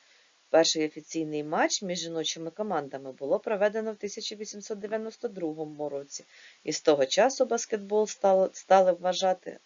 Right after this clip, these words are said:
спортивною грою. Протягом тисяча дев'ятсот двадцятого року у містах Сполучених Штатів масово з'являються команди професіоналів.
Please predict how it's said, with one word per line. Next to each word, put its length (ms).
спортивною 880
грою. 420
Протягом 440
тисяча 380
дев'ятсот 420
двадцятого 720
року 340
у 40
містах 380
Сполучених 600
Штатів 420
масово 480
з'являються 600
команди 480
професіоналів. 880